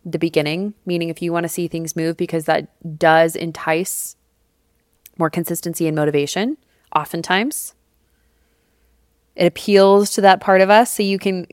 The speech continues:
start a little bit more aggressively and then dial it back a little bit once things start to move. But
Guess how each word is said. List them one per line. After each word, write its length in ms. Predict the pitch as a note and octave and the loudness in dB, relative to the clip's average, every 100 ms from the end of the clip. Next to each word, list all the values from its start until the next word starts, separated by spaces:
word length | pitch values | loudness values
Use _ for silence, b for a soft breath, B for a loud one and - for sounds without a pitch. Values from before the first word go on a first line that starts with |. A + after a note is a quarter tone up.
| _ | _
start 520 | - - - F#3+ A3 | -14 -4 4 6 4
a 60 | A#3 | 0
little 200 | G#3 G#3+ | 0 0
bit 120 | G#3+ | 0
more 120 | G3 | 0
aggressively 520 | G3 F#3+ F#3+ G3+ G3+ G3+ | 0 0 -2 -2 0 0
and 100 | F#3 | -2
then 140 | E3+ | 0
dial 220 | E3 D#3+ | 2 2
it 80 | D#3+ | 2
back 220 | D3 C#3+ | -2 -4
a 40 | E3 | -4
little 160 | E3+ | 0
bit 240 | G3 B3+ - _ _ - | 0 0 -6 _ _ -8
once 240 | E3+ - | -6 -6
things 280 | - E3 D#3+ | -8 -8 -6
start 240 | - D#3 - | -4 -6 -8
to 100 | D#3 | -10
move. 440 | D3+ G3+ - - _ _ b b b b - | -8 -8 -10 -20 _ _ b b b b 2
But 520 | F3+ F3 - - | 4 4 0 -8